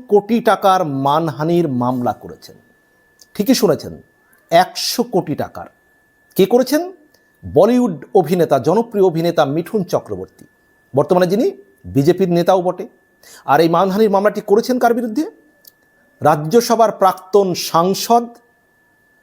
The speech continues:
এবং তৃণমূল কংগ্রেসের মুখপাত্র কুণাল ঘোষের বিরুদ্ধে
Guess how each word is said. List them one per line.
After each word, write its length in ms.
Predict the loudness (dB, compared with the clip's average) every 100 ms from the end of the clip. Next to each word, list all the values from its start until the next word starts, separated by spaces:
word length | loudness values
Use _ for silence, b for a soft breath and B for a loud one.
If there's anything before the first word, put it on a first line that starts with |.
| _ _ -2
এবং 340 | 2 2 2 -4 -12 _ _ _ _
তৃণমূল 500 | 2 2 4 2 2 2
কংগ্রেসের 640 | 0 0 -2 -2 0 0
মুখপাত্র 720 | 0 -2 2 0 0 -2 -2 -4 _ -8
কুণাল 580 | -2 0 2 0 -2 -8 _ -18
ঘোষের 420 | -2 -2 0 0 -2
বিরুদ্ধে 500 | -4 -8 -10 -18